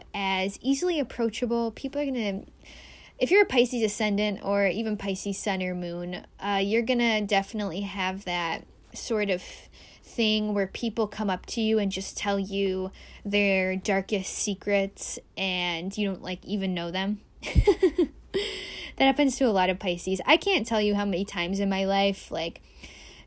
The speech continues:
people have come up to me that, like, I don't even really know that well and have, like, told me stuff or, like, told me their deepest wounds. And,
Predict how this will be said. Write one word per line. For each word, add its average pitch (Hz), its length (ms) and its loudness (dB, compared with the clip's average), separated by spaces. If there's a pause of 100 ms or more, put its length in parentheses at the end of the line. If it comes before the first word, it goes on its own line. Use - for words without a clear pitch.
people 208 400 4
have 196 160 2
come 202 160 -2
up 175 160 -4
to - 140 -4
me 202 320 2
that, 190 260 0
like, - 260 -6
I 202 120 0
don't 226 260 0
even 220 240 0
really 196 280 0
know 175 360 -2
that 185 240 0
well 214 480 2
and 190 140 -8
have, 185 180 -4
like, 175 180 -2
told 185 360 -2
me 196 120 0
stuff 196 520 -2
or, 175 40 -2
like, 160 200 -6
told 190 240 -2
me 202 140 2
their 185 160 -2
deepest 190 460 -6
wounds. 190 520 -2 (920)
And, 214 460 2